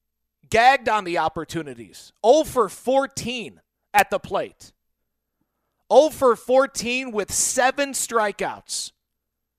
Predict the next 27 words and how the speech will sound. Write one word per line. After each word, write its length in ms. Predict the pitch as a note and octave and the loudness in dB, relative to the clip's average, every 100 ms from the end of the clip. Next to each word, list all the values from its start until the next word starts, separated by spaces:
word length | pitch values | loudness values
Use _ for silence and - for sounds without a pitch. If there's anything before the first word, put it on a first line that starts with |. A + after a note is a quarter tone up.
| _ _ _ _ _ _ _ _ _ _ _ _ _ | _ _ _ _ _ _ _ _ _ _ _ _ _
Some 240 | - A#3+ A3 | 0 0 0
poor 380 | - A#3+ C#4 B3+ | 4 8 8 6
decision-making 1040 | A#3 - A#3+ A#3 C4 A#3+ A#3+ B3 B3 A#3+ | -2 -2 -4 -2 -2 -2 -2 -4 -6 -4
in 120 | A#3+ | -2
right 300 | A3+ A#3 A3+ | 0 0 0
field, 340 | - A#3 A#3 | -6 -2 -2
some 220 | - G3+ F3+ | -2 -6 -6
poor 400 | - A#3+ B3+ A3+ | 2 4 4 2
throws, 880 | - F3 G#3 A3+ A#3 B3 B3+ - - _ _ - | -6 -2 2 2 2 0 -8 -14 -14 _ _ -6
missing 400 | F#3+ B3 C4+ A#3+ | -2 0 0 -2
the 80 | A3 | -6
cutoff 580 | - G#3 A#3 A3 A3 | -4 0 2 0 0
man, 280 | A#3 A#3 A3+ | -2 -2 -4
giving 300 | - G#3+ A#3+ | -6 -4 -2
up 160 | A#3 A3+ | -2 -2
a 80 | D#3+ | -6
free 400 | - G#3 A#3 G#3+ | -8 -8 -8 -8
ninety, 680 | F#3+ F#3+ A3+ A3 G#3+ F#3 B2 _ _ _ _ _ | -8 -6 -8 -10 -12 -14 -18 _ _ _ _ _
uh, 220 | - D3 E3+ | -14 -12 -6
ninety 480 | G3+ G#3+ B3 A#3+ | -4 -4 -4 -8
feet 600 | A3 G#3 A#3 A#3+ - - F#3 | -8 -8 -8 -8 -12 -10 -2
while 180 | F#3+ | -2
playing 380 | - G3+ F#3+ D#3+ | -2 -8 -10 -6
right 300 | D#3 A#3+ B3 | 0 0 0
field. 320 | - A#3+ A#3 | -4 -4 -2
And 100 | A3 | -2
then 220 | B3 B3 | -2 -4